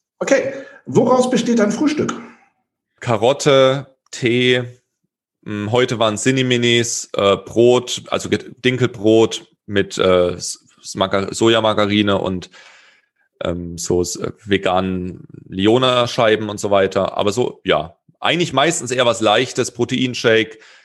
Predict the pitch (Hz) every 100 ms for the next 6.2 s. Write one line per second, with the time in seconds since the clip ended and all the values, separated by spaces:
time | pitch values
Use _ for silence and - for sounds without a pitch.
0 | _ 123 123 120 107 107 104 - 110 -
1 | 104 - 107 104 104 101 _ _ _ -
2 | 135 139 123 - 151 156 147 139 - -
3 | - 107 92 82 87 - - _ 92 85
4 | 82 - - _ _ _ _ 143 147 165
5 | 135 147 143 123 123 127 113 104 98 120
6 | - _